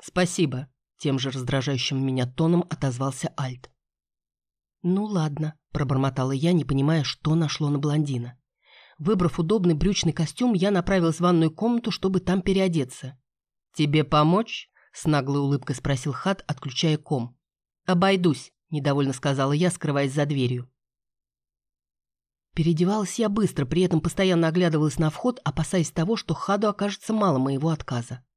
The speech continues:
Было совершенно непонятно, какую игру затеял блондин. Похоже, я все же перегнула немного палку со своей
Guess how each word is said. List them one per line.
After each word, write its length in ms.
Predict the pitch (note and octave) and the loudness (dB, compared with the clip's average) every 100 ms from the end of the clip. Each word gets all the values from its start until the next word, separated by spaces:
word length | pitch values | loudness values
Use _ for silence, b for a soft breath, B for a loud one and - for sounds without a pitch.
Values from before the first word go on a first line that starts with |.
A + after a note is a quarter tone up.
| _ _ _ _ _ _ _ _ _ D#3 | _ _ _ _ _ _ _ _ _ -10
Было 240 | D3+ F3 | -6 -6
совершенно 560 | - F3 - - G#3+ A3 | -4 -4 -2 -2 -2 -2
непонятно, 680 | G#3+ - G#3+ A3+ E3+ D3 C#3 | -2 -2 -2 2 0 0 -4
какую 420 | D3 - G#3+ F3+ | -4 -2 2 2
игру 240 | D3+ F#3 | 2 -2
затеял 440 | F3+ E3+ - F#3 F3+ | 0 -2 0 0 2
блондин. 560 | F3 F3+ D#3+ C3 B2+ B B B B | 2 2 2 -2 -6 B B B B
Похоже, 380 | E3 - C4+ A3+ | -2 0 0 2
я 120 | A3 | 0
все 180 | - B3+ | 0 -2
же 120 | A#3 | -2
перегнула 480 | A#3+ B3+ A3 A3 E3 | 0 0 2 4 6
немного 340 | E3 E3 D#3+ | 6 4 2
палку 320 | D3+ A3 - F3 | 2 0 0 -4
со 140 | D#3+ | -4
своей 260 | - E3+ | 0 2